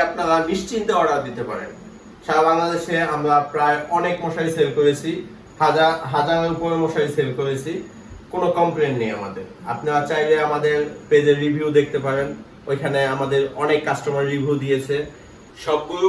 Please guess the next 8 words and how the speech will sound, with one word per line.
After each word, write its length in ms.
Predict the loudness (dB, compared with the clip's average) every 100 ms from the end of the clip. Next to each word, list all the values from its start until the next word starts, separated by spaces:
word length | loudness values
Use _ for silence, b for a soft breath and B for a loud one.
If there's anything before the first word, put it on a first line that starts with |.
| 2
গুড 160 | 4 4 2
রিভিউ। 320 | -4 -4 -8 -10 -10 -10
আপনারা 300 | -6 -4 -4 -2
চাইলে 240 | -2 0 -2
আমাদের 240 | -2 -4 -6 -2
পেজে 280 | -2 0 0 0
ঢুকে 260 | -4 -2 -2 0
রিভিউগুলো 460 | -2 -2 -4 -6